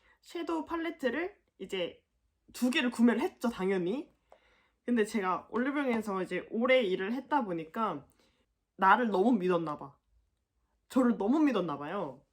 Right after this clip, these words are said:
당연히 나는 섀도우 팔레트라고 생각을 하고 샀는데 이제 나중에 꺼내, 꺼내서 이제 사용하려고 보니까 하나는 베이지 니트, 섀도우 팔레트가 맞아요. 근데 하나는 이건 거예요.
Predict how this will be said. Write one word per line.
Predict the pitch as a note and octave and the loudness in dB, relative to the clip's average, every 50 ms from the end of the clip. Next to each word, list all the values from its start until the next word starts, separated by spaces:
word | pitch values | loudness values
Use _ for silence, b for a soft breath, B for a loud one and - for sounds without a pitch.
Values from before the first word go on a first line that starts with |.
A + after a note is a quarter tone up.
| _ _ _ _ | _ _ _ _
당연히 | - - C4+ C4+ E4 F4+ E4+ D4+ | -6 -2 -2 0 2 2 0 2
나는 | A#3+ G#3+ G#3 A3+ | 0 0 0 0
섀도우 | A#3+ E4 F4+ F4 F#4 F4 - | -2 -2 -2 0 0 -2 -2
팔레트라고 | - F4+ E4+ E4 F4 - - C#4+ B3+ B3+ | -2 -2 -2 -2 -4 -2 0 0 2 2
생각을 | B3+ D4+ D4+ C#4+ C#4 C#4+ D#4 | 0 -2 -2 0 2 4 4
하고 | D4+ D4 | 4 4
샀는데 | D4 D#4 E4 D#4+ D#4+ D4+ D4 D4+ E4+ F#4+ G#4 - _ _ _ _ _ _ _ - | 2 0 -2 -2 -2 -2 -2 -2 -2 -4 -4 -8 _ _ _ _ _ _ _ -6
이제 | A3 G#3 G3+ | -4 2 4
나중에 | F#3 F3+ F#3+ A3 C4 E4 G4 G#4+ A4 A4 A#4 G#4+ G#4 G#4+ A4 B4 B4 - _ _ _ _ _ _ _ _ _ _ B3+ - _ _ _ _ _ - | 6 6 8 8 6 6 6 4 2 -2 -4 -4 -2 -2 -4 -4 -6 -10 _ _ _ _ _ _ _ _ _ _ -20 -20 _ _ _ _ _ -4
꺼내, | - - - D#4 E4+ F#4 F4+ E4+ - - | -4 -2 0 0 0 0 0 -2 -2 -2
꺼내서 | - D4 E4 E4+ F4 E4+ E4 - C#4+ C4 B3 A3 | -2 0 0 2 0 0 0 2 2 2 2 2
이제 | G3 F3+ E3+ E3+ - - _ _ _ _ _ _ _ _ _ - | 0 -2 -2 -2 -4 -10 _ _ _ _ _ _ _ _ _ -16
사용하려고 | - - F4+ G4 G#4 A4 G#4+ F#4+ F4+ D#4+ C#4+ B3+ A3+ F#3+ G3 G3 G3 G3+ G#3 G3+ | -6 0 2 4 4 4 4 4 2 2 2 2 2 2 2 2 2 2 2 0
보니까 | - G#3 F#3+ F3+ F3 - - A#3+ A#3+ A3 F3 C#3+ C3+ - _ _ _ _ _ _ _ _ _ _ _ _ _ _ | 0 -2 -2 -2 -2 -4 -2 0 2 2 2 -2 -6 -12 _ _ _ _ _ _ _ _ _ _ _ _ _ _
하나는 | - - - G4 F#4+ A4 G#4+ G#4 G4 E4+ | -12 -4 0 2 4 4 4 4 2 2
베이지 | - A#3+ G#3+ G#3 G#3 G#3 | 2 4 2 2 2 -2
니트, | F3 F3+ - - - E3+ D#3+ | -6 -8 -8 -6 -6 -6 -4
섀도우 | - - D#4 D#4 E4 | -4 -4 -4 -4 -2
팔레트가 | D4+ D#4 D4 C4+ B3 G#3+ E3+ D3 | -2 -2 -4 -4 -4 -6 -6 -6
맞아요. | C#3+ C#3+ D3+ - E3 D3+ C3 B2+ - _ _ _ _ _ _ _ _ _ _ _ | -4 -6 -6 -6 -6 -8 -8 -10 -12 _ _ _ _ _ _ _ _ _ _ _
근데 | _ - | _ -8
하나는 | B3 - - F4 E4+ E4 D4+ D4 E4+ G4 A#4+ B4 - _ _ _ _ _ _ - - - - - | -8 -4 -2 0 2 2 2 2 0 -2 -4 -6 -10 _ _ _ _ _ _ -20 -18 -18 -12 -4
이건 | G#3+ A3+ A#3 C4+ A#4+ B4+ A4+ D#4+ | 0 2 6 8 8 8 8 6
거예요. | A3+ F#3+ E3+ D#3 D#3+ G3+ B3+ C#4 F#3+ C3+ - | 4 2 2 2 0 0 0 -2 -2 -4 -8